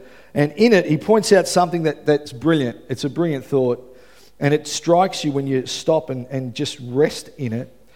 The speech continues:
because Peter suggests that although God has full access to information about us,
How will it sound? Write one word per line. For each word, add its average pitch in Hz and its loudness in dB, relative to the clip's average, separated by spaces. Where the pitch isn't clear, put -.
because 156 2
Peter 240 8
suggests 185 4
that 165 8
although 220 8
God 226 6
has 190 4
full - 0
access 156 -4
to 185 0
information 185 4
about 147 4
us, - -10